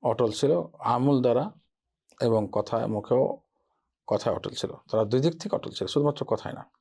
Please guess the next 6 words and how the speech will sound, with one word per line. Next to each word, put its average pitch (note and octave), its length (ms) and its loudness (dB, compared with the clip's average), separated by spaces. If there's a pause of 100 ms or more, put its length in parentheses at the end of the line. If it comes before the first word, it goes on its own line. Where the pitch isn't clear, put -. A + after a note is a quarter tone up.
(1600)
ওমর F#3+ 220 6
ইবনে F3+ 140 4
খাত্তাব E3+ 400 0
রাদিয়াল্লাহু D3 380 4
তাআলা C3+ 180 4
আনহু A2+ 480 0